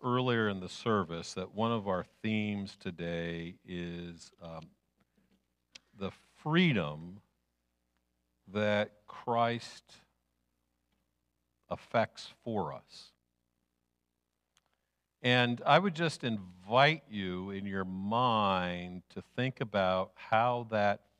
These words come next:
freedom would have been experienced long before there was a constitutional democracy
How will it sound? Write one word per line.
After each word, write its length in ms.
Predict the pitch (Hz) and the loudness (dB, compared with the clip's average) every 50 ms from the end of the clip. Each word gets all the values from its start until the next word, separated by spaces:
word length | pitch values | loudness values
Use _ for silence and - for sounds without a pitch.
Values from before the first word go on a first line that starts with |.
| _ _ _ | _ _ _
freedom 640 | - 127 127 139 147 147 131 95 85 80 82 85 82 82 | -10 -6 -4 -2 -2 -2 -2 -2 -4 -6 -6 -10 -14 -10
would 120 | 92 101 | -8 -6
have 180 | 107 110 101 95 | -6 -6 -8 -6
been 160 | 101 98 92 | -6 -6 -6
experienced 1160 | 92 87 - - - - - _ - 135 139 131 110 92 85 82 82 80 - - - - - _ _ _ _ _ _ _ _ _ _ _ _ _ _ _ _ _ _ _ _ _ _ _ | -6 -8 -10 -12 -16 -18 -18 _ -6 -2 -2 0 0 -2 -2 -6 -10 -12 -14 -18 -20 -20 -20 _ _ _ _ _ _ _ _ _ _ _ _ _ _ _ _ _ _ _ _ _ _ _
long 720 | 107 104 104 104 110 117 123 135 135 143 147 147 147 135 | -6 -4 -2 2 4 4 6 8 8 8 6 4 2 -2
before 1000 | 117 123 113 - - _ 120 113 107 101 98 90 85 82 80 80 85 85 87 92 _ _ _ _ _ _ _ _ - 92 90 87 90 | -4 -6 -6 -8 -8 _ -4 -4 -2 -2 -2 -2 -4 -4 -6 -8 -10 -12 -14 -16 _ _ _ _ _ _ _ _ -18 -18 -16 -10 -6
there 560 | 98 98 98 98 98 101 101 101 101 101 98 | -4 -2 -2 0 0 0 0 0 0 -2 -4
was 920 | 98 95 90 92 95 95 95 95 95 95 95 95 95 95 92 90 92 95 | -6 -8 -6 -2 0 2 2 2 2 0 0 -2 -4 -6 -10 -10 -10 -8
a 400 | 87 90 90 92 92 92 90 - - - | -6 -4 -4 -4 -4 -4 -6 -6 -10 -12
constitutional 920 | - - 98 98 98 - - - - - - 101 95 - - 98 92 90 | -8 -6 -4 -4 -6 -8 -12 -20 -20 -14 -12 -12 -12 -10 -12 -14 -14 -14
democracy 1000 | 82 87 85 85 87 87 87 85 - 87 85 - - 87 82 82 82 78 78 | -14 -14 -12 -8 -6 -6 -6 -8 -10 -16 -18 -16 -14 -12 -10 -10 -10 -12 -14